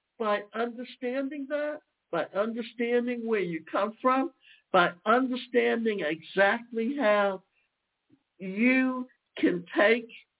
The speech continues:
and relate to what's going on in your life. But here's the thing. You have to decide you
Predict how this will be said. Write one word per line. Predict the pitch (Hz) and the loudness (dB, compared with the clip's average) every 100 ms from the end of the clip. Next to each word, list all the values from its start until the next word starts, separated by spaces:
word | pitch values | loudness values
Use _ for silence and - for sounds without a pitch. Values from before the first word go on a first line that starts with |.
| _ _ - | _ _ -4
and | 202 185 | -2 0
relate | 185 185 175 190 220 233 - _ _ _ _ _ - | 2 2 2 4 4 2 -8 _ _ _ _ _ -4
to | 190 175 | -2 2
what's | 220 202 - | 2 2 -2
going | 220 196 190 190 - - | -2 0 0 -2 -2 4
on | 190 196 240 - - _ _ _ _ - | 6 6 2 -2 -10 _ _ _ _ -2
in | 196 196 | 0 0
your | 196 208 233 240 | 2 2 2 0
life. | 254 277 277 _ _ _ | 0 -2 -6 _ _ _
But | 220 214 214 - | -2 -2 -6 -4
here's | 269 277 247 | 0 0 -2
the | 254 233 247 | -8 -8 -2
thing. | 226 185 151 _ _ _ _ - | -2 -4 -12 _ _ _ _ -16
You | 185 226 320 370 392 | -8 0 2 2 0
have | 320 254 247 | -2 -2 -4
to | 226 | -10
decide | 185 196 - 226 208 202 170 160 - _ _ | -10 -10 -4 0 2 2 0 -4 -10 _ _
you | 175 196 247 254 254 | -10 -2 0 0 -2